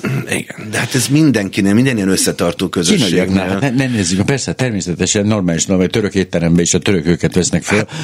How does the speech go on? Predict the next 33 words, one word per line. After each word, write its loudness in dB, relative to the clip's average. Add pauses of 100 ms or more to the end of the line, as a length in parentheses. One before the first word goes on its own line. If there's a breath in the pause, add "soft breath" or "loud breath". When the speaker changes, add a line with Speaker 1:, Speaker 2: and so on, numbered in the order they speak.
(120)
Speaker 1:
t-, -2
Speaker 2:
Nem, 0
Speaker 1:
ez 2
nem, 4
Speaker 2:
ja. 0
Speaker 1:
nem 0
kérdés, 0
meg, 0
Speaker 2:
Szemét, -2
Speaker 1:
meg 0
Speaker 2:
szemét -2
Speaker 1:
de 0
Speaker 2:
dolog, 0
Speaker 1:
nem 0
Speaker 2:
és 2
Speaker 1:
kell 0
messze 2 (180)
menni, -
Speaker 2:
kivételezés. 0
Speaker 1:
nem 0
kell -4
messze 0
menni, 4
hát -6
voltak -2
olyan 2 (840 loud breath)
olyan -2 (100)
városok, -4
ahol, -2
ahol -2 (180 loud breath)
az -6
elitbe -2
hirtelen -2